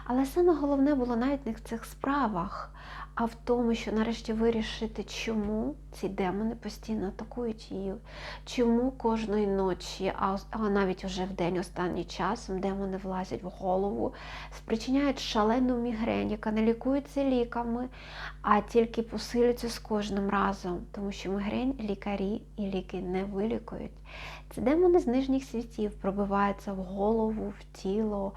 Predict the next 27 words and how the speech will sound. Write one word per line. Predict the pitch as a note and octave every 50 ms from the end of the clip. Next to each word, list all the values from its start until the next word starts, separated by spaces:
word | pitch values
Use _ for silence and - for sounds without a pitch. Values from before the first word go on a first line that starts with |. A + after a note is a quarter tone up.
| - - - - - -
в | - - -
кістки | - F3+ - - - - - - G3 G#3 A3 G#3+ -
і | - A3
мучать, | G#3+ G#3+ G#3+ G#3 G3+ F#3+ - - - - F3 -
показують | - A3+ - - D4+ D4 - A3+ G#3+ A3
свої | - - - - F#3+ F#3 E3 E3+ F3+
відео, | F3+ F#3 F#3 G#3+ A3 F#3+ - G#3 G3+ F#3 F#3 - A3 - - - -
відео, | F#3 F3 - F3+ F3+ - - - - - - - - - - - - - - - - -
е, | F#3 F3+ G#3+ G#3 - F#3+ F#3 F#3+ F#3 G#3 G#3+ - - -
м, | F#3 F#3 - - - - - F#3+ F3+ - -
ілюзії, | - A3 G#3+ A3+ A#3+ B3 B3+ A3 G3+ G3 G#3 G3 F#3 F3+ F3+
е, | - - - - - - - - - - - - - - - - F3+ F#3+ F3+ F#3+ F#3+
думки | A3+ A3+ A#3 - D4 D4+
людей, | C#4 B3 A3+ F#3+ G3+ G#3 G3+ G#3 G#3 G#3+ - -
і |
це | - - - G#3+
шалено | - - - G#3 G3+ G#3 G#3 G3+ G3+ G3+ G3 G#3 G3+
неприємно. | G3 G3 - - - F#3+ F#3+ F#3+ F#3 F#3 F#3 F3 E3 F#3 F#3+ - - F#3 - - -
А | - G3 F#3+
коли | - - G#3 G3 G3+
червоний | F#3+ - - - G#3 G3+ F#3+ G3+ A3 A3+ B3+ B3+
місяць, | B3 A#3 A3+ A3 G#3+ G#3+ - - - - - - - - - - - - -
стає | - - - A#3 A3+ G#3+ G3
неможливо | G#3 G#3+ A3 B3 B3 A#3+ B3 A#3 A3 A3 G#3+ G3+ G3 F#3
терпіти | - G3+ - - - - F3+ - - F3
цю | - - - - G3+
біль, | F#3 F3 F3+ F#3 F#3+ F#3+ F#3+ G#3+ B3